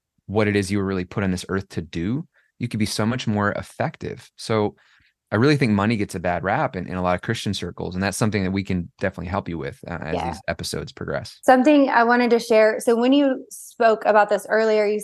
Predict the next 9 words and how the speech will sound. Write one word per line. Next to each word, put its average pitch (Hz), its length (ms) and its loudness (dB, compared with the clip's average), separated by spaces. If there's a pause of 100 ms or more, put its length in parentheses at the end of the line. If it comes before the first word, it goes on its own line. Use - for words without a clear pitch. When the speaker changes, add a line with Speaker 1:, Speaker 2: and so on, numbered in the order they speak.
(140)
Speaker 2:
you, 214 180 -2 (220)
the 202 180 0
question 240 360 2
is, 202 140 -2
"What 208 120 6
do 208 80 8
I 190 140 6
need?" 185 540 -2 (520)
Um, 202 600 2